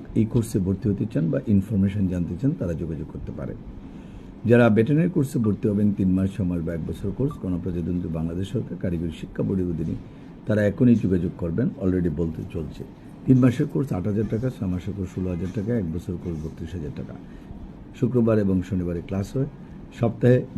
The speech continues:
যে কোনো দিন আপনি ভর্তি হতে পারবেন, তবে শুক্রবারে বিকালে পাঁচটার দিকে, শনিবারে বারোটা থেকে দুইটার ভিতরে যোগাযোগ করবেন। যারা অনেক দিন ধরে চিন্তা ভাবনা করছেন যে ভেটেরিনারি পল্লী চিকিৎসক কোর্স করবেন, হাতে কলমে আপনার স্যালাইন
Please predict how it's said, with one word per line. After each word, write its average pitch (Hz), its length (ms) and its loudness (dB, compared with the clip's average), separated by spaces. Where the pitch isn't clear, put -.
যে 123 160 4
কোনো 147 220 0
দিন 139 160 4
আপনি 104 140 0
ভর্তি 85 240 -4
হতে 85 200 -4
পারবেন, 82 260 -2
তবে 90 140 -2
শুক্রবারে 98 480 -2
বিকালে 90 340 -2
পাঁচটার 90 360 -4
দিকে, 139 220 -2
শনিবারে 87 340 -2
বারোটা 82 300 -6
থেকে 90 160 0
দুইটার 85 320 -2
ভিতরে 78 240 -6
যোগাযোগ 76 360 -6
করবেন। 67 240 -8
যারা 107 240 4
অনেক 113 200 8
দিন 127 140 4
ধরে 135 200 4
চিন্তা 131 220 4
ভাবনা 120 280 0
করছেন 123 280 -2
যে 98 140 2
ভেটেরিনারি 85 460 0
পল্লী 98 260 6
চিকিৎসক 90 400 -2
কোর্স 104 180 -4
করবেন, 104 240 0
হাতে 104 280 -2
কলমে 104 300 4
আপনার 92 260 2
স্যালাইন 92 340 2